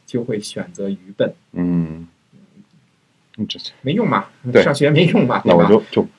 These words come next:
Speaker 2: 哎。
Speaker 1: 哎，他说百姓呢，这样就没见识了，没见识了之后呢，就不会选择去国外郊游了，这样呢，国家就没有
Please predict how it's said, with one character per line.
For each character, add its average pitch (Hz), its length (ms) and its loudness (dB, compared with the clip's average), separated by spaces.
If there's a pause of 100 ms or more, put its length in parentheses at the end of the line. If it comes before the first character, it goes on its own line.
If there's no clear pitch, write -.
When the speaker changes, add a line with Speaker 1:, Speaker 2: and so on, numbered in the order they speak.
(120)
Speaker 2:
哎。 92 100 2
Speaker 1:
哎， - 160 -2 (340)
他 170 80 4
说 190 120 6
百 - 240 2
姓 180 160 -4
呢， 151 100 2
这 160 100 -4
样 131 120 0
就 123 40 -4
没 110 160 -6
见 127 280 -4
识 - 140 -14
了， - 120 -18 (300)
没 170 160 2
见 190 200 2
识 135 140 -4
了 117 80 0
之 131 140 -8
后 123 160 -10
呢， 104 100 -10
就 127 160 -8
不 127 220 -20
会 135 100 -4
选 98 240 -10
择 98 140 -10
去 - 160 -12
国 98 160 -10
外 98 160 -6
郊 104 260 -6
游 98 100 -6 (120)
了， 92 200 -14
这 170 120 2
样 123 180 2
呢， 104 100 -8 (120)
国 - 100 -14
家 101 180 -10
就 101 220 -12
没 98 60 -20
有 95 80 -16